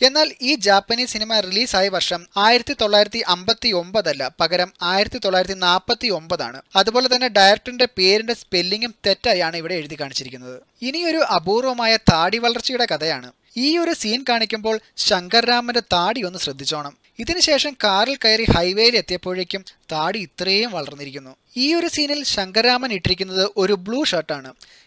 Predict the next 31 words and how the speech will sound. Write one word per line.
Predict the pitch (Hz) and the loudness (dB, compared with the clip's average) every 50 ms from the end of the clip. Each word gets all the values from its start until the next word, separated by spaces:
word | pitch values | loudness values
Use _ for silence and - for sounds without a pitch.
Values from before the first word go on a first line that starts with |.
| _ - | _ -6
എന്നാൽ | 226 254 302 302 269 | -4 -2 0 0 0
ഇതിനുശേഷം | 208 208 262 285 - 285 269 262 285 269 269 196 | -2 -4 -2 0 2 4 4 2 2 -2 -4 -6
ഇവിടെ | 185 170 190 214 | -6 -4 -2 2
വെച്ച് | 226 226 - 247 233 - | 2 2 2 0 2 4
തലകറക്കം | 190 180 175 185 208 226 233 - 262 254 226 | 4 4 4 6 4 4 4 4 -2 -4 -4
ഉണ്ടാകുകയും | 190 180 190 185 185 180 190 190 196 196 - - - - _ - - | -2 0 2 2 2 0 0 -2 -2 -4 -4 -20 -20 -20 _ -2 4
രാഹുൽ | 220 233 254 247 - 311 302 285 - _ - | 6 8 8 6 6 2 -2 -2 -4 _ -8
ഇദ്ദേഹത്തിനെ | 185 160 202 202 190 202 196 - 208 208 214 | -4 0 2 2 2 2 0 -2 0 -2 -2
ഹോസ്പിറ്റലിൽ | 190 - 202 208 214 - - - 262 277 254 247 | -2 0 0 0 0 0 -2 -8 -8 -6 -2 -2
എത്തിക്കുകയും | 190 170 175 170 175 180 190 190 | -2 -2 -2 -6 -4 -6 -6 -4
ചെയ്യുന്നുണ്ട്. | 180 170 160 151 139 139 131 139 - _ _ - - - - _ - 233 | -4 -6 -6 -8 -10 -10 -10 -10 -10 _ _ -20 -20 -20 -20 _ -6 -2
എന്നാൽ | 247 277 285 254 | 0 2 2 2
ഹോസ്പിറ്റലിൽ | - 180 185 190 190 - - 277 254 - 285 294 | 2 2 2 2 2 0 -6 -6 -4 -2 -2 0
ചെല്ലുമ്പോൾ | 277 - 233 226 220 220 214 220 220 - _ _ - | 0 2 2 2 0 0 0 -2 -2 -2 _ _ -4
ഷർട്ടിന്റെ | - - - 208 202 _ - 254 254 - 269 - 226 | -2 2 2 2 2 _ -2 -2 2 2 2 2 4
കളർ | 208 202 202 208 220 _ _ - | 4 4 2 0 0 _ _ -4
ബ്ലൂ | 170 202 240 311 330 | -2 0 2 2 0
മാറി | 262 220 196 202 214 | 0 0 0 0 0
ഗ്രേ | 190 165 - - 190 220 247 214 | -2 -2 0 2 6 6 6 6
ആയി | 185 190 | 6 4
മാറുന്നു. | 202 165 139 139 135 131 131 139 - _ _ _ - | 0 -2 -6 -6 -8 -8 -14 -16 -20 _ _ _ -8
ഈ | 254 269 294 330 | -6 -4 -2 -2
ഒരു | 302 302 | -2 -2
സീനിൽ | 285 - 247 233 226 226 233 233 - _ _ _ 160 | -4 -4 -4 -4 -2 -2 -2 -4 -6 _ _ _ -2
ആക്സിലറേറ്റർ | 156 165 180 - - - 247 254 247 262 269 | -2 -2 -2 -4 -6 -4 -4 -4 -4 -4 -8
കൊടുക്കുന്നതിന് | - - 175 175 - - 233 226 233 247 247 | -6 -6 -6 -6 -6 -10 -10 -8 -8 -6 -6
മുന്നേ | 240 196 165 165 170 180 214 226 | -6 -8 -10 -12 -8 -4 -4 -2
തന്നെ | 226 247 240 247 254 | -2 -2 -2 -4 -4
മൂവ് | 226 185 180 190 190 | -6 -6 -6 -2 -2
ആകുന്ന | 185 180 185 185 185 190 185 _ _ _ - 294 | -2 0 -2 -4 -6 -6 -8 _ _ _ -4 -4
ഒരു | 320 330 | -4 -4